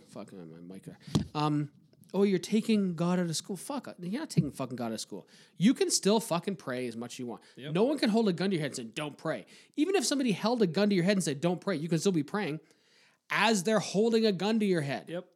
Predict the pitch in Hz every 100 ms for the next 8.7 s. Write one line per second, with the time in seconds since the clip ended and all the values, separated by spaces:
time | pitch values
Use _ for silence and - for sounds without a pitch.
0 | _ _ _ _ 143 143 135 135 165 175
1 | 175 143 90 - _ 127 135 143 147 147
2 | 117 - - 196 233 330 - 87 _ _
3 | _ _ _ _ _ _ _ _ _ _
4 | _ - - 135 160 202 214 233 214 214
5 | 196 165 156 - - - 143 143 - 151
6 | - 156 170 175 143 170 170 170 175 -
7 | 247 208 - 135 123 127 - 147 143 151
8 | 143 143 135 135 - 110